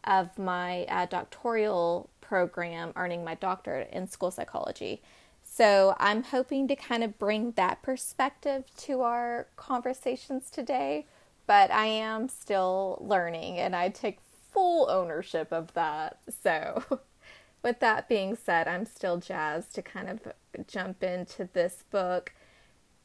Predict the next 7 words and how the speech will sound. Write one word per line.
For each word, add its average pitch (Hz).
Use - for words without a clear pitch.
And 180
as 185
Lucy 202
will 202
kind 185
of 185
clarify, 208